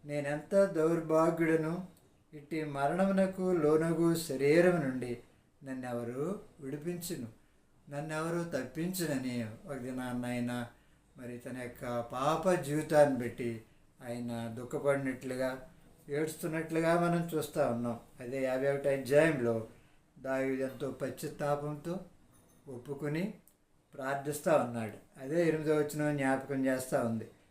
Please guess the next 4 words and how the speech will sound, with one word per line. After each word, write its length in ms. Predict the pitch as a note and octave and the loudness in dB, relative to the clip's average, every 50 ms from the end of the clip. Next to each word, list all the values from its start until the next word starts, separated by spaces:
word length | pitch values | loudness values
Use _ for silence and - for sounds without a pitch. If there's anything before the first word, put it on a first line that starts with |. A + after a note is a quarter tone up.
| _ _ _ _ _ _ - D3+ | _ _ _ _ _ _ -16 -14
"ఉత్సాహ 480 | D3 C#3+ - - F#3+ F#3+ F#3+ F#3+ G3 | -14 -12 -10 -4 2 4 4 6 4
సంతోషములు 800 | G3 F#3 F3 D3+ D3+ C#3 D#3 D#3 D#3 D#3 D#3 - D3+ D3 C#3+ C#3+ | 4 0 -2 -4 -4 0 2 4 4 4 2 0 0 0 2 2
నాకు 280 | C#3+ C#3 C#3 C3+ - C3 | 4 2 2 2 0 -4
వినిపింపుము, 800 | B2+ C3 A#2 - C3 B2 A#2 B2+ A#2+ A2+ A2 A2+ A2+ A2+ A2 | -4 -4 -6 -6 -6 -6 -6 -4 -4 -4 -2 -4 -4 -6 -8